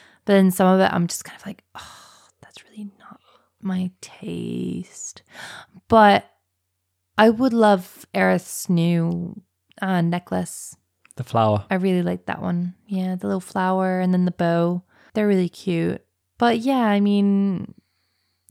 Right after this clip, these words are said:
Speaker 1: for, uh, bracelet charms, I think Old Faithfuls are, are great. Just have little Cactuar, Chocobo, Moogle.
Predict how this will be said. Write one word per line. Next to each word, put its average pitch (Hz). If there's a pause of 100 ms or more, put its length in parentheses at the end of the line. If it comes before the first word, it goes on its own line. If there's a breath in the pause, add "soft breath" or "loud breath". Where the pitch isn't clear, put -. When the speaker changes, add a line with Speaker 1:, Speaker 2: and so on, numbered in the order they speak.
(120)
Speaker 1:
for, 190
uh, 180
bracelet 190
charms, 170
I 190
think 180
Old 165
Faithfuls 165
are, 165 (220)
are 170
great. 170 (160)
Just -
have 165
little 170
Cactuar, 170 (880 soft breath)
Chocobo, 180 (220)
Moogle. 180